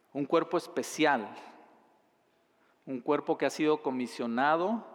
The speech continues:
para proclamar estas buenas noticias. Es decir, este mensaje de que hay esperanza para el mundo a través de la fe en Jesucristo. Y es que, hermanos, déjame decirte, el cristianismo no se puede vivir aisladamente.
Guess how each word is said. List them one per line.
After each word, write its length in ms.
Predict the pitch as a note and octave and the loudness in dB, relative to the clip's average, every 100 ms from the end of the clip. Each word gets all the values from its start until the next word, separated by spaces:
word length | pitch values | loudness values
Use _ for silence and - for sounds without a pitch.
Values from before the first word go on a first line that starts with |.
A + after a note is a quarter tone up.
| - - - _ | -20 -20 -20 _
para 240 | C3 A#2+ | 0 0
proclamar 640 | - A#2+ B2+ A#2 B2+ C#3+ - | -2 -2 0 2 2 2 0
estas 300 | C#3 - B2+ | -4 -2 -2
buenas 240 | A#2+ A#2+ | -2 -2
noticias. 540 | A#2+ A2 A#2 G#2+ G#2 - - - - _ _ _ _ _ _ _ _ _ _ _ _ - | -4 -6 -10 -14 -14 -16 -20 -20 -20 _ _ _ _ _ _ _ _ _ _ _ _ -14
Es 80 | A#2 | -10
decir, 260 | A2+ C3+ | -2 0
este 160 | B2+ C#3+ | 0 0
mensaje 400 | B2 A2+ B2+ C3 | -2 -2 -2 0
de 140 | A#2 | 0
que 100 | C3 | 2
hay 100 | B2+ | 2
esperanza 520 | C3 - B2 C#3 C#3 | 2 0 0 0 -2
para 120 | A#2 A2+ | -2 -2
el 60 | |
mundo 460 | A2+ D3+ C3 G2+ A#2 - - _ _ _ _ _ _ | -2 -4 -4 -8 -10 -20 -20 _ _ _ _ _ _
a 80 | B2 | -4
través 320 | A#2+ A2+ A#2+ | 0 0 0
de 80 | B2+ | 0
la 100 | A2+ | 0
fe 120 | C3+ | -4
en 100 | B2 | -8
Jesucristo. 600 | A#2+ A2+ - B2+ - B2+ - _ _ _ _ _ _ _ _ _ _ _ _ _ _ _ _ - - _ _ - | -10 -12 -10 -10 -12 -18 -20 _ _ _ _ _ _ _ _ _ _ _ _ _ _ _ _ -20 -20 _ _ -6
Y 140 | C3 | 0
es 100 | D3 | 2
que, 60 | G3+ | 4
hermanos, 320 | E3 D#3+ F3 | 4 4 4
déjame 240 | D#3+ F3 D#3 | 2 0 -2
decirte, 600 | - F3 E3+ D3+ - - - - - _ _ - | 0 0 2 0 0 -16 -20 -20 -20 _ _ -6
el 140 | B2+ | -4
cristianismo 520 | - B2+ C3+ C#3+ E3+ | -4 -2 -2 0 -2
no 80 | E3 | -2
se 120 | D#3 | -4
puede 220 | E3+ E3 E3 | -2 0 0
vivir 280 | D3+ D#3 | 0 -2
aisladamente. 720 | D#3+ D#3+ D3 D#3+ D#3 E3+ C3+ | -2 -2 0 0 0 -4 -6